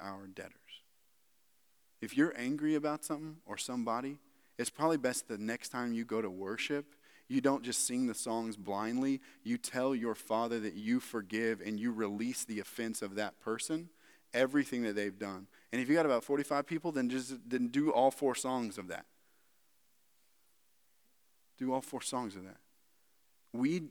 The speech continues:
a lot of times, come to church and we don't internally engage, especially in worship.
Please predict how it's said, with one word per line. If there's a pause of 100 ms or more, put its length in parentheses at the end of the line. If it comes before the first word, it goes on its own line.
a
lot
of
times,
come
to
church
and
we
don't
internally
engage,
especially
in
worship.